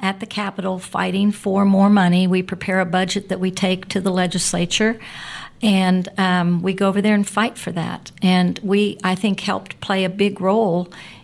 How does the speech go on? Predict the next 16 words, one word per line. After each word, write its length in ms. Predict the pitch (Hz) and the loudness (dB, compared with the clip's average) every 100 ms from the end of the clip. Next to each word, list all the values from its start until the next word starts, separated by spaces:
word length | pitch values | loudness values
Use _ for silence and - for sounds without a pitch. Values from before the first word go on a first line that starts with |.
| - | -4
in 320 | 214 190 180 | 2 4 6
the 100 | 180 | 4
increased 480 | 190 196 - 196 - | 4 2 2 0 0
funding 360 | - 190 185 180 | 0 2 4 2
that 100 | - | 2
we 100 | 185 | -2
saw 300 | - 190 190 | 0 2 2
a 40 | |
couple 280 | 190 196 196 | 0 -2 0
years 260 | 185 202 - | 0 0 -2
ago. 320 | 202 - 190 - - - | -6 -8 -10 -14 -20 -8
They 120 | 185 | -4
actually 440 | 180 175 - - 180 | -4 -4 -6 -6 -6
used 420 | 185 196 196 196 | -4 -4 -4 -4
our 140 | 185 | -2
recommendations, 1120 | 185 196 196 185 180 180 190 - 214 226 - | -2 -4 -4 -2 0 0 -2 0 2 2 -2